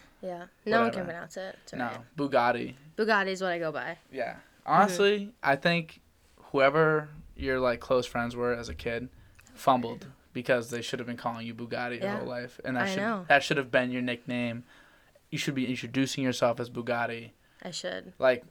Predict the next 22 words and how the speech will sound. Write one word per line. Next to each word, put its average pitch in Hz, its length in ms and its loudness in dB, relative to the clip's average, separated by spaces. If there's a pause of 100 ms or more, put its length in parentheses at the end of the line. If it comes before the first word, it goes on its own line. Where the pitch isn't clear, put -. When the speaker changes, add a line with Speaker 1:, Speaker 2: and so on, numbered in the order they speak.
Speaker 2:
I 139 100 4
got 175 140 10
a - 20 0
friend 156 300 6
down 143 100 6
the 127 80 0
street. - 180 -2
His 123 80 -4
name 117 100 -8
is 113 100 -12
Dan, 135 400 0
actually. - 380 -6
Speaker 1:
Mm-hmm. - 680 -16
Speaker 2:
But 120 320 -2 (180)
it's - 160 -14
Kate's 135 320 -2
boy. 127 180 -2
Oh, 185 220 8
wait, 151 360 2
real 147 180 0
quick. - 400 -2 (420)
So, 127 560 4